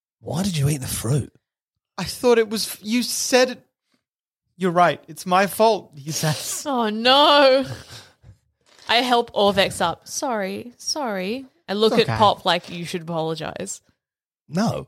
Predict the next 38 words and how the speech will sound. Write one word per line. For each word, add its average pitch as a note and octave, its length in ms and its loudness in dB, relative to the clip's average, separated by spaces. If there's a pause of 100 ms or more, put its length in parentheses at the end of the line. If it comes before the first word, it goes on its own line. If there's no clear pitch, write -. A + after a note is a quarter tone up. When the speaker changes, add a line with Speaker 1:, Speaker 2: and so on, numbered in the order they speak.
(120)
Speaker 1:
<laughs> - 1600 -12
Speaker 3:
I G#3 120 4
walk G#3+ 300 2
Orvex F#3 500 0
away D#3 260 -2
from D3+ 240 -8
you. D#3 280 -10 (440)
Speaker 2:
Are E3+ 60 -2
you E3+ 120 -2
still G#3+ 260 2
heading G3+ 260 0
towards F#3 380 -4
that D3+ 320 4
<coughs> A#2 60 -6
tree? D#3+ 240 -4 (220)
Speaker 3:
Uh, F#3+ 140 2 (300)
yeah, G#3+ 200 2
I F#3+ 80 2
pick G#3 220 -2
some G3 160 -6
of E3 60 -6
the E3 60 -4
fruit. D3+ 320 -8 (680)
Speaker 1:
Why C3+ 220 0
Speaker 2:
How D3+ 40 4
Speaker 1:
you D3+ 40 2
Speaker 2:
much E3+ 200 2
do E3 80 -2
you D#3+ 80 0
want? F3 280 0 (280)
Speaker 3:
Uh, C4+ 200 0
three. D#3+ 400 -4 (420)
Speaker 2:
Three? G3+ 200 2
All B3+ 220 -4
right. D#3 200 4 (260)
You F3+ 140 -4
get F3+ 240 4
three E3+ 680 0